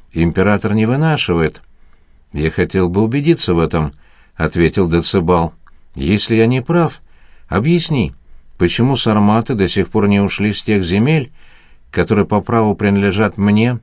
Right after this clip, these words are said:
и моему роду? Почему Железная Лапа изгоняет моих воинов из крепостей и не дозволяет им встречаться с семьями?»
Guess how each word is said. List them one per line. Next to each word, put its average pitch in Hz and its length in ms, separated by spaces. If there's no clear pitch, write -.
и 82 120
моему 104 360
роду? 143 420
Почему 117 440
Железная 123 520
Лапа 139 480
изгоняет 104 580
моих 107 300
воинов 110 420
из 104 140
крепостей 110 720
и 117 100
не 113 140
дозволяет 104 640
им 113 100
встречаться 120 640
с 139 60
семьями?» 87 640